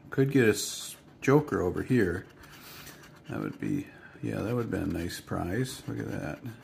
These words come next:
Got the vault, we got the ring, and we got the bank. Ticket thirty-one did not win for us. All right, get that dust out of there. All right, it's okay, we got two more.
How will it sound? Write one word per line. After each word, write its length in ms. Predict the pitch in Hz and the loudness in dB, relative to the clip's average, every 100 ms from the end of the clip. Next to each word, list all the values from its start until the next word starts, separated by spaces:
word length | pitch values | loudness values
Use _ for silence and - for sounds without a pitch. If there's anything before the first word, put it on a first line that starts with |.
| - - - - - - - - - | -20 -20 -20 -20 -20 -20 -20 -20 -10
Got 200 | - - | -8 -8
the 80 | - | -6
vault, 460 | - 123 139 139 | 0 4 4 4
we 80 | - | -2
got 220 | - 85 | -4 -4
the 100 | - | -4
ring, 500 | 92 123 131 127 123 113 | 0 4 6 6 6 4
and 680 | 101 123 113 104 120 113 117 - - - - - - | 2 4 4 4 2 0 -6 -14 -20 -20 -20 -18 -10
we 80 | |
got 160 | - 95 | -6 -4
the 80 | - | -4
bank. 540 | 92 101 87 - - - - - - - - - - - | -2 0 0 -4 -12 -20 -20 -20 -10 -8 -4 -6 -8 -6
Ticket 280 | - 98 - | -2 -2 0
thirty-one 720 | 123 156 180 175 131 104 110 | 4 4 4 2 2 2 2
did 220 | 90 76 | 0 -4
not 400 | 73 104 135 - | -4 0 0 0
win 280 | 98 101 101 | -2 0 -2
for 320 | 98 - - | -4 -8 -8
us. 360 | - - - - - | -8 -10 -10 -12 -10
All 80 | 101 | -8
right, 320 | 92 73 - - - - - - - - | -8 -8 -12 -14 -18 -18 -20 -20 -20 -18
get 160 | - | -16
that 280 | - - - | -14 -16 -16
dust 340 | - - - - | -16 -14 -12 -10
out 220 | 87 82 | -8 -8
of 80 | 85 | -6
there. 320 | 92 90 - - - - - - - - - - - - - - - | -6 -6 -8 -12 -16 -16 -16 -18 -18 -16 -14 -14 -14 -12 -12 -14 -8
All 120 | 110 | -4
right, 300 | 110 87 98 - - - - - - - - | -2 0 -2 -4 -14 -14 -14 -16 -20 -20 -20
it's 100 | - | -20
okay, 220 | - - 127 | -10 -4 -2
we 80 | |
got 280 | 120 127 131 | 0 0 0
two 160 | - 151 | 0 2
more. 400 | 104 85 110 | 2 -2 -4